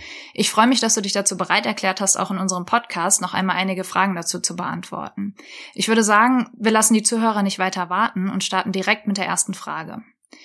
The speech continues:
Zu welchen arbeitsrechtlichen Themen gab es denn generell im Jahr zwanzig einundzwanzig Neues vom B A G?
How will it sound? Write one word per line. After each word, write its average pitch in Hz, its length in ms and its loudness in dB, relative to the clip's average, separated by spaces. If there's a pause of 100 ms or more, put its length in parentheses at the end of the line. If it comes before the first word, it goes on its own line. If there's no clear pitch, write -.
(260)
Zu 190 220 2
welchen 233 340 6
arbeitsrechtlichen 214 840 2
Themen 180 380 0
gab 175 220 -4
es 196 100 2
denn 190 160 0
generell 180 460 2
im 185 160 0
Jahr 180 160 0
zwanzig - 460 -2
einundzwanzig 196 640 0
Neues 190 280 0
vom 180 160 -4
B 175 140 -4
A 170 120 -6
G? 175 280 -6